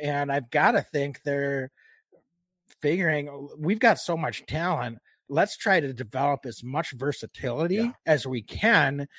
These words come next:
Speaker 1: and then we can throw this, uh, so many different looks, um, that it's, it's almost like playing offense in reverse, where the offenses are usually trying to put the defense,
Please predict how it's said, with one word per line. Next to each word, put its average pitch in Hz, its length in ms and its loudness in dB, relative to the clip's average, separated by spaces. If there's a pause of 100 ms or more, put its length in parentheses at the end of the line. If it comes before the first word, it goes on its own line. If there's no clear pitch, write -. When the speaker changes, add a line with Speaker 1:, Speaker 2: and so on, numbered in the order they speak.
(180)
Speaker 1:
and 156 500 4
then 170 180 6
we 196 100 6
can 202 200 0
throw 156 300 0
this, 139 420 -6
uh, 143 300 -6 (240)
so 196 180 2
many 208 160 4
different 135 360 0
looks, 165 440 8 (320)
um, 131 400 -4
that 147 320 6 (140)
it's, 160 300 0
it's 160 240 0 (100)
almost 160 640 4 (380)
like 165 360 2
playing 165 300 0
offense 143 460 2
in 127 120 -10
reverse, 117 680 -4
where 156 240 2
the 151 80 4
offenses 165 500 4
are 147 80 2
usually 156 360 0
trying 151 240 -2
to 131 60 -6
put 151 200 -4
the 123 60 -10
defense, 143 760 0